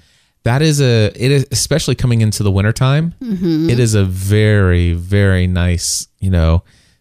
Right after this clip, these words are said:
Speaker 1: sit back, have yourself a cup of hot cider, and enjoy your t-, T V show or whatever, or,
Speaker 2: Awesome.
Speaker 1: or a nice wake up, you know, something to wake up
Speaker 2: Mm-hmm.
Speaker 1: to.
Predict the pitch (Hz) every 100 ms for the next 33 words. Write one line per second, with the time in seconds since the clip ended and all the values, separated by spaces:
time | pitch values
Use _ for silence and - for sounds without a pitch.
0 | - - 123 120 - 107 101 104 104 -
1 | - - _ - _ _ _ _ - -
2 | 92 107 104 101 101 - 104 92 95 -
3 | 98 92 92 90 87 _ _ _ - 90
4 | 90 90 92 98 92 90 90 87 85 -
5 | - 92 - - 87 80 - 64 65 64
6 | 80 80 76 95 101 107 165 107 107 123
7 | 127 - 131 - 101 87 - 101 90 87
8 | - 110 110 101 98 95 302 285 80